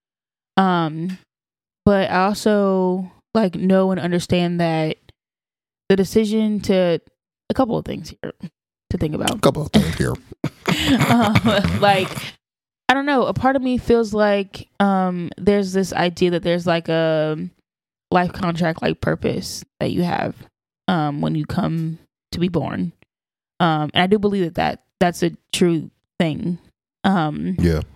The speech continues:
Speaker 1: like, I feel like sometimes kids come into the world and they are, like, they're here for a reason. Um,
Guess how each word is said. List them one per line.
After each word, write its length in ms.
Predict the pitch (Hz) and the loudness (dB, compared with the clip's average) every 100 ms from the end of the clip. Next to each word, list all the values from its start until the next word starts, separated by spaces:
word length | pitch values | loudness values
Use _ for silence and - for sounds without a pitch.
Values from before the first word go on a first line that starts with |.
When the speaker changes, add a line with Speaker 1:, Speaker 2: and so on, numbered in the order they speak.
| _ _ _ _ _ _ _ _ _ _ _ _ - | _ _ _ _ _ _ _ _ _ _ _ _ -2
Speaker 1:
like, 100 | 196 | 0
I 100 | 190 | 2
feel 180 | 208 | 2
like 220 | 202 196 190 | 2 0 -4
sometimes 1120 | - 196 190 190 185 - 185 170 170 165 - | -2 0 0 -2 -2 0 0 0 -2 -4 0
kids 260 | 196 180 | 0 0
come 160 | - 185 | -2 0
into 140 | 190 | 0
the 100 | 190 | 0
world 260 | 185 185 180 | 2 0 0
and 100 | 180 | -2
they 160 | 175 | -2
are, 120 | 165 165 | 0 -2
like, 280 | 175 - | -2 -2
they're 140 | - 190 | 2 2
here 260 | 175 196 | 4 2
for 220 | 175 190 180 | 2 2 2
a 40 | |
reason. 500 | 170 175 180 190 196 - - _ _ _ _ - | 0 -2 -2 -2 -4 -6 -20 _ _ _ _ 0
Um, 680 | 196 190 190 190 202 190 | 2 2 0 -4 -6 -8